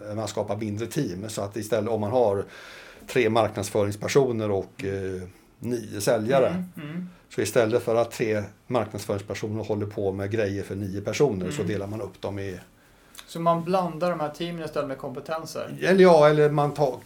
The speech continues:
Speaker 1: kanske så att, att man tar, man tar, eh, en grupp på tre säljare får en marknadsföringsperson
Speaker 2: Ja, just det.
Speaker 1: som jobbar för dem.
Speaker 2: Ja, just det. Ja.
Speaker 1: Så det finns en tät koppling.
Speaker 2: Ah,
Speaker 1: Det,
Speaker 2: intressant.
Speaker 1: det är ett sätt att
Speaker 2: Ja,
Speaker 1: lösa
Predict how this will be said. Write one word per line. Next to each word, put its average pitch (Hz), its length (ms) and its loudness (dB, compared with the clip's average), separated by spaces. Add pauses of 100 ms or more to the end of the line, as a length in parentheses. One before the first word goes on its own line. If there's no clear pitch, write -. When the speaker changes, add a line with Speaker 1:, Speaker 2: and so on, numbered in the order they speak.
(180)
Speaker 1:
kanske 139 280 2
så 143 260 6
att, 123 240 2
att 120 160 -2
man 123 120 0
tar, 131 360 6
man 117 320 -2
tar, 127 420 2
eh, 107 180 -2 (960)
en 131 100 0
grupp 160 260 2
på 147 80 0
tre 123 220 -2
säljare 107 380 0
får 107 240 0
en 110 180 0
marknadsföringsperson 113 720 0
Speaker 2:
Ja, - 20 2
just 123 100 -2
det. 127 60 2
Speaker 1:
som - 0 -
jobbar 120 200 6
för 127 100 2
dem. 98 140 2
Speaker 2:
Ja, 180 180 8
just 269 140 -2
det. - 120 -10 (180)
Ja. 220 180 -2 (100)
Speaker 1:
Så - 120 -4
det 107 60 -2
finns 107 160 -6
en 104 60 -6
tät 110 240 0
koppling. 104 360 -2
Speaker 2:
Ah, - 280 -8 (240)
Speaker 1:
Det, - 60 -16
Speaker 2:
intressant. 139 340 -2
Speaker 1:
det 131 60 8
är 117 40 8
ett - 100 -4
sätt 107 220 2
att 180 80 4
Speaker 2:
Ja, 202 60 8
Speaker 1:
lösa 240 140 8